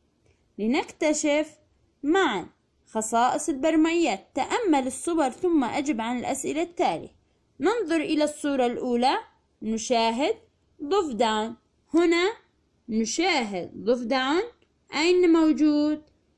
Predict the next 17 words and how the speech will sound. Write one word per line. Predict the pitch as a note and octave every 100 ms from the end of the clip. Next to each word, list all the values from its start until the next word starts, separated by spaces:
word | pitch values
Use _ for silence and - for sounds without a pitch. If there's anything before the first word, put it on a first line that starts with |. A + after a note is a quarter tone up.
| _ _
في | C4
الماء، | D4 D#4+ F4 F4+ C4 F3+ G3+
موجود | G3 G3 F3 G#3+ B3 F#4 B4 - _ _
في | - F4
الماء | E4+ F4 E4 A#3+ E3+ - _ _
وبيضه. | G3+ G#3 B3+ D#4+ D4+ G#3+ G3 F3+ - _ _ - - -
إذن | F#3+ G#3 C#4+ A4 F4
نشاهد | G#3 G3+ G#3 D4+ C#4+ A3+ F#3+ - F#3
ضفدعًا | B3 G#3+ G#3+ G3 G3
على | F#3 G#3+ G#3
اليابسة | G3 G3 G#3 G#3 A3 - F3+ G#4+ - _ _
وهي | - G#3+ G3 F3+ F#3
البر، | F3 G3 B3 - - _ _ _ _
وهنا | G3+ A#3 C4+ C4+ C4 C4+ - -
ضفدع | G3+ B3 G#3 A#3+ A3+ A#3+ A#3 -
في | -
الماء. | C4+ C4 G3+